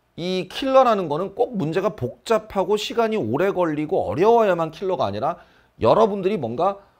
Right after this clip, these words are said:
어설프게 알 법한 또는 뭔가 오해를 했을 법-, 야, 오해를 했을 법한 그런 지점들을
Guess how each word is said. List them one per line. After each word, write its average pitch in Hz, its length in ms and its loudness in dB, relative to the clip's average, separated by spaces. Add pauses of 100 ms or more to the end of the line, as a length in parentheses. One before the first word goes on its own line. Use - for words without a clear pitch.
(220)
어설프게 247 1160 -2 (120)
알 151 220 4
법한 131 480 -4 (340)
또는 214 240 2
뭔가 139 360 0
오해를 247 600 4
했을 214 340 -6
법-, 190 300 -4 (260)
야, 110 60 6
오해를 233 440 6
했을 196 320 0
법한 180 300 -4
그런 156 200 -2
지점들을 135 560 -2